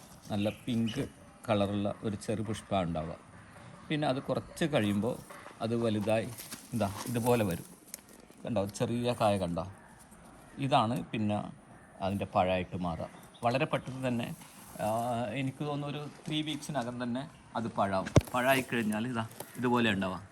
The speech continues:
കാണാൻ നല്ല ഭംഗിയുള്ള പഴമാണ്. ഇതാ ഇതിങ്ങനെ പറിച്ചെടുത്ത് കഴിഞ്ഞാൽ നല്ലൊരു, നല്ലൊരു സൂപ്പർ ഫിനിഷിങ് പുറത്തുള്ളൊരു പഴമാണ്. നമ്മുടെ ഒരു മുട്ടാമ്പഴയുടെ അത്രയൊക്കെ വലിപ്പം ഉണ്ടാവുള്ളൂ. ഇത്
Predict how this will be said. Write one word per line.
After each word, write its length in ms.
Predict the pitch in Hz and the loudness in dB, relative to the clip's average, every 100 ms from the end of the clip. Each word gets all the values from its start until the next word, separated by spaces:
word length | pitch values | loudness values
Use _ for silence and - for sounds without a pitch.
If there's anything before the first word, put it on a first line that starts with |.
| - | 4
കാണാൻ 220 | 120 131 | 4 6
നല്ല 400 | 127 123 127 127 | 2 2 2 2
ഭംഗിയുള്ള 600 | 120 113 104 107 120 120 | 4 4 6 6 6 6
പഴമാണ്. 380 | 110 104 87 78 - - - - - - - - - - - - - - - - | 4 2 2 -2 -8 -20 -20 -20 -20 -20 -20 -20 -20 -20 -20 -20 -20 -20 -10 0
ഇതാ 280 | 110 107 - | 2 2 0
ഇതിങ്ങനെ 260 | 117 113 113 - - | -2 0 -2 -6 -8
പറിച്ചെടുത്ത് 460 | 104 - 120 104 120 | -8 -2 0 0 0
കഴിഞ്ഞാൽ 380 | 101 90 78 104 - - - - - - - - - - | 0 0 -2 -6 -12 -18 -16 -18 -18 -20 -20 -20 -10 -2
നല്ലൊരു, 500 | 120 131 127 131 120 | 0 0 0 0 2
നല്ലൊരു 580 | 123 123 139 143 131 113 | 2 4 4 4 2 -2
സൂപ്പർ 480 | - 131 131 - 135 | 0 0 0 0 -2
ഫിനിഷിങ് 680 | - 131 113 - 131 117 - - | 0 2 2 2 0 0 -2 -4
പുറത്തുള്ളൊരു 540 | 107 - 120 101 104 | -6 -4 -2 0 0
പഴമാണ്. 400 | 101 98 95 92 - - - - - | 0 0 0 -2 -6 -12 -20 -20 -4
നമ്മുടെ 220 | 120 117 | 0 4
ഒരു 480 | 120 117 113 110 98 | 4 6 4 4 2
മുട്ടാമ്പഴയുടെ 840 | 117 110 113 107 104 104 107 98 | 2 4 6 6 6 4 4 2
അത്രയൊക്കെ 580 | 101 - 104 107 98 - | 0 0 -2 0 0 2
വലിപ്പം 360 | 104 95 - 107 | 4 2 2 2
ഉണ്ടാവുള്ളൂ. 460 | 101 92 98 156 | 2 0 -2 -4
ഇത് 320 | 127 143 - | -2 -2 -4